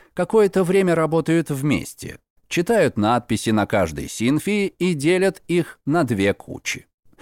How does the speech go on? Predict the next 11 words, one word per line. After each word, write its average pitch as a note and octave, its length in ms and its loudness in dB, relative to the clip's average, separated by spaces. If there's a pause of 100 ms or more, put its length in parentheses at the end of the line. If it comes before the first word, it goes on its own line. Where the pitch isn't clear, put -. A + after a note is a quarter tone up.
(240)
В G#2 120 0
одной – F#3+ 480 0 (120)
серебро, G#2 760 0 (200)
шиллинги, C#3+ 760 0 (120)
шестипенсовики C3+ 1160 -2 (240)
и G3+ 120 0
мельче, G2+ 600 -2 (260)
в E2 140 -10
другой – G2+ 560 2 (200)
золото, E3 720 -4 (340)
гинеи D3+ 760 2